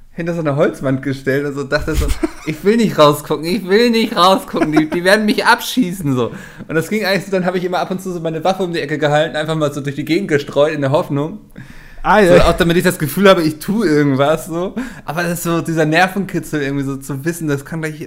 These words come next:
Speaker 1: jederzeit kann jemand um die Ecke springen und dir erstmal so ein paar Dinger irgendwie auf den Kopf ballern, so. Das war schon unangenehm und deswegen, Krieg überlasse ich gerne anderen. Also ich bin kein Soldat.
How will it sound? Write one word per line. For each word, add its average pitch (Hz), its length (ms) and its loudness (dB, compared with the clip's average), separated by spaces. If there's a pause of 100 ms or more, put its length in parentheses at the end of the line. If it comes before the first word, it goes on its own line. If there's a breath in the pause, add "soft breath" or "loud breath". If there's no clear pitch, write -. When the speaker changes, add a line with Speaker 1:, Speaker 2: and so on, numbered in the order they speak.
Speaker 1:
jederzeit 165 540 -6
kann 156 140 -6
jemand 151 200 -2
um 143 80 -4
die 143 100 -4
Ecke 160 200 -6
springen 151 240 -6
und 143 80 -2
dir 139 120 -4
erstmal 143 260 -8
so 139 60 -6
ein 139 80 -10
paar 135 180 -10
Dinger 147 300 -4
irgendwie 123 280 -4 (480 loud breath)
auf 123 100 -8
den 127 120 -6
Kopf 151 260 -6
ballern, 107 400 -4
so. 117 140 -4
Das 120 240 -6
war 156 140 -4
schon 160 200 -8
unangenehm 120 600 -4
und 110 100 -8
deswegen, 139 380 -8 (460 soft breath)
Krieg 190 240 -8
überlasse 156 360 -4
ich 151 100 -12
gerne 156 260 -6
anderen. 110 420 -4
Also 113 200 -10
ich 120 160 -12
bin 151 220 -8 (640)
kein 165 240 -6
Soldat. 135 640 -2